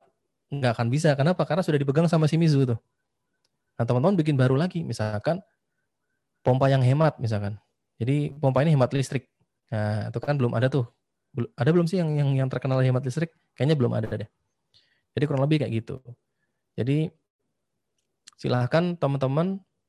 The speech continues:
konsep sama nggak apa-apa. Mesti secara produk nggak apa-apa sama, tapi konsepnya bedain di, dari sisi positioningnya. Jadi jangan sampai sama. Ibarat kita lari maraton,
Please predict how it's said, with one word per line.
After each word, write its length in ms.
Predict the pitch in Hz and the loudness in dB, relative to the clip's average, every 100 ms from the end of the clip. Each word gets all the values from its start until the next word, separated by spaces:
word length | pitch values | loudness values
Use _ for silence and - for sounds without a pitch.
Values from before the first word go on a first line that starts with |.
| _ _ _ _ _ _ _ _ _ _ | _ _ _ _ _ _ _ _ _ _
konsep 400 | 151 147 190 196 | 0 0 0 -4
sama 400 | - 143 123 160 | -6 -4 -2 -2
nggak 120 | 107 - _ _ | -4 -10 _ _
apa-apa. 320 | - 113 104 127 | -6 -6 -4 -4
Mesti 140 | 123 - | -4 -2
secara 160 | 147 | -2
produk 240 | 139 131 147 | 0 0 0
nggak 180 | 110 117 | -2 -4
apa-apa 140 | 135 | -4
sama, 220 | 127 107 135 | -4 -2 -4
tapi 320 | - 120 175 | -4 -6 -4
konsepnya 560 | - 135 131 135 175 180 | -2 -2 -2 -2 -2 0
bedain 560 | 123 120 107 110 98 | 0 2 0 -2 -6
di, 240 | 117 117 113 | -6 -4 -4
dari 160 | 127 120 | -2 -2
sisi 180 | 143 143 | -2 -4
positioningnya. 720 | 117 117 113 104 101 98 117 - _ _ _ _ _ _ - | -4 -4 -4 -6 -6 -10 -12 -18 _ _ _ _ _ _ -8
Jadi 80 | 123 | -6
jangan 320 | 135 113 107 | -2 -4 -4
sampai 160 | 110 123 | -4 -4
sama. 320 | 117 104 - _ _ _ _ _ _ _ _ _ _ _ | -4 -6 -10 _ _ _ _ _ _ _ _ _ _ _
Ibarat 320 | 127 123 123 | -2 0 0
kita 160 | 127 131 | 0 -2
lari 160 | 131 | -2
maraton, 560 | 127 131 120 107 147 185 | -2 -2 -2 -2 -2 -2